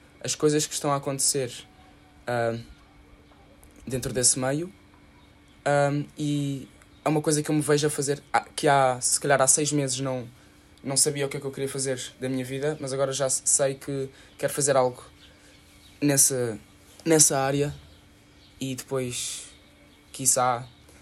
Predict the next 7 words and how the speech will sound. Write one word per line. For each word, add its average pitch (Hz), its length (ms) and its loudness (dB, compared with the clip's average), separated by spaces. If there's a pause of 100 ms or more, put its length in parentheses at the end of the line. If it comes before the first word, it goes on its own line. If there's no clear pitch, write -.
(180)
tirar 135 240 2
um, 120 340 -4 (1600)
uma 135 140 0
pós-gra-, 131 400 0
uma 135 160 -4
pós-graduação 127 800 -2
em, 113 320 -10